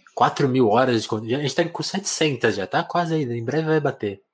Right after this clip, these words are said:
É... e agradecer o pessoal que tá no nosso Apoia-se, que é o pessoal que ajuda a gente a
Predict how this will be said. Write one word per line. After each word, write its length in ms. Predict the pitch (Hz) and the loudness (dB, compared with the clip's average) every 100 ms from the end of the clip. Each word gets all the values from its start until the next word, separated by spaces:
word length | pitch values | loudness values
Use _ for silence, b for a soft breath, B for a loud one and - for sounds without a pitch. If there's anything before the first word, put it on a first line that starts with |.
| _ - - _ _ - b b b _ - | _ -20 -20 _ _ -20 b b b _ -6
É... 600 | 113 110 107 101 98 - | -2 0 0 -2 -6 -6
e 80 | 131 | 0
agradecer 300 | 147 175 170 | 4 4 4
o 20 | |
pessoal 220 | - - | 0 -2
que 80 | 156 | -2
tá 80 | 156 | 0
no 60 | 147 | 0
nosso 200 | 139 147 | -2 -2
Apoia-se, 460 | 127 113 101 - | -2 -2 -2 -4
que 140 | - 117 | -8 -8
é 80 | |
o 80 | 110 | -8
pessoal 320 | - 110 107 | -8 -8 -6
que 80 | 110 | -4
ajuda 440 | 110 110 107 110 110 | -4 -4 -4 -4 -4
a 60 | |
gente 300 | 107 113 - | -4 -4 -4
a 460 | 113 104 101 95 92 | -8 -6 -8 -10 -14